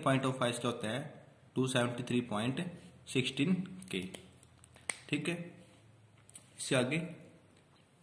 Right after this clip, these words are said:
what is boiling point, क्या है, what is boiling point? The temperature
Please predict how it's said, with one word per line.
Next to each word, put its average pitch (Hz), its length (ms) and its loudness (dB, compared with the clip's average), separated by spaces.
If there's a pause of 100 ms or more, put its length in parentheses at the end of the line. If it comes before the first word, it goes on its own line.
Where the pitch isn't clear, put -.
(1400)
what 131 260 6
is 151 140 2 (640)
boiling 110 420 2
point, 104 280 -6
क्या 135 120 4
है, 143 160 4 (760)
what 139 280 4
is 139 180 4 (120)
boiling 107 380 2
point? 101 200 -6 (340)
The 131 140 2
temperature 147 640 2